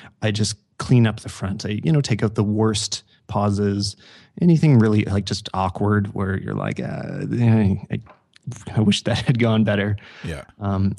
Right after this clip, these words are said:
Speaker 1: and then usually you'll hear more of a raw show towards the end 'cause I'm like, "Okay, if you stuck around this long, then, uh, you must care about what we're talking about." So
Speaker 2: Yeah, and that's actually a great approach 'cause I've, I know I've heard of folks who go through diligently through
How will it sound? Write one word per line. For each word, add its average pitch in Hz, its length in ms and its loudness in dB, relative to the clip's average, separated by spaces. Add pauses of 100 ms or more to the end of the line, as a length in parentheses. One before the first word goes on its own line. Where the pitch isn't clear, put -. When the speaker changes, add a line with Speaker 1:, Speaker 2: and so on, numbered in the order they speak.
Speaker 1:
and 101 260 2
then 104 220 4
usually 107 300 2
you'll 101 140 0
hear 101 200 -2
more 98 160 0
of 95 100 -6
a 104 60 -4
raw 95 220 0
show 98 220 -4
towards 98 320 -8
the 135 120 0
end 123 200 2
'cause 98 220 -4
I'm 98 140 -2
like, 101 180 -2
"Okay, 107 240 -2
if 95 140 -8
you 101 60 -4
stuck - 260 -4
around 98 160 -2
this 98 200 -4
long, 92 280 -4
then, 95 320 -4
uh, 98 100 -2
you 101 140 0
must 101 240 -2
care - 140 -6
about - 180 -8
what - 120 -12
we're - 100 -10
talking - 380 -10
about." - 220 -14
So - 240 -10 (240)
Speaker 2:
Yeah, 143 140 2
and 120 100 0
that's 147 120 -4
actually 151 220 -2
a 104 40 -2
great 110 180 -2
approach 113 220 -4
'cause 101 100 -2
I've, 101 180 -2
I 107 120 -4
know 110 120 -2
I've - 220 -10
heard 113 160 -8
of 90 80 -10
folks - 420 -10
who 90 120 -4 (320)
go 85 160 -6
through - 180 -14
diligently 85 420 -8
through 78 220 -16